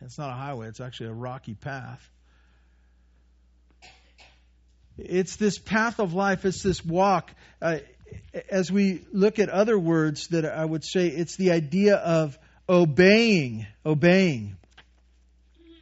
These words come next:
I, I, if you turn over to Proverbs chapter twenty-three, I, I, I clump these words together to, um, to walk, to obey,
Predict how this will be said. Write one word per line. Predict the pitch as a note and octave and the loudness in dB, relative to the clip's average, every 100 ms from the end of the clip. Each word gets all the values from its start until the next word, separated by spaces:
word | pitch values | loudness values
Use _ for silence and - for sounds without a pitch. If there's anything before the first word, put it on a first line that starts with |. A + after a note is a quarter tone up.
| _ _ - _ - _ _ _ _ _ _ _ _ _ _ _ _ _ _ _ _ _ - - | _ _ -20 _ -20 _ _ _ _ _ _ _ _ _ _ _ _ _ _ _ _ _ -20 -2
I, | F3+ | 2
I, | F#3+ - | 2 2
if | F#3 F#3 - - F#3 - | 0 0 -4 -4 -2 0
you | F#3+ | -2
turn | - A3 A3 | 0 0 2
over | G3+ F3 | 2 0
to | D3+ | -2
Proverbs | - F#3+ G3 F#3 D#3 | 0 0 2 0 -2
chapter | - F#3 - D3+ | 0 -2 -2 -8
twenty-three, | - G3 F#3+ E3 F3+ F#3+ G#3 F3+ D3+ D3+ - | -4 -2 0 -2 -2 2 2 2 2 -2 -8
I, | D3 | -10
I, | B2 C#3+ - _ - | -8 -10 -12 _ -10
I | C#3+ | -10
clump | - G3+ G3+ | -2 -2 0
these | G3+ E3 | -2 -2
words | D#3 E3+ F3 - | 0 0 0 -4
together | D#3 C#3+ D#3+ E3+ D#3+ C#3+ | -6 0 0 2 -2 -4
to, | - E3+ D3+ C#3+ - - - - _ - | -6 -2 -2 -4 -12 -20 -20 -20 _ -10
um, | C#3+ C#3 B2+ A#2 - _ _ | -6 -4 -6 -10 -18 _ _
to | - G3 | -4 -2
walk, | D#3 D#3+ F#3 F3 D#3 - - - _ | 2 4 6 6 4 0 -14 -20 _
to | - F#3 F3 | -4 -2 0
obey, | D#3+ C3 E3+ F#3 D#3 C3+ D3 C#3+ | 0 4 6 8 6 2 -2 -6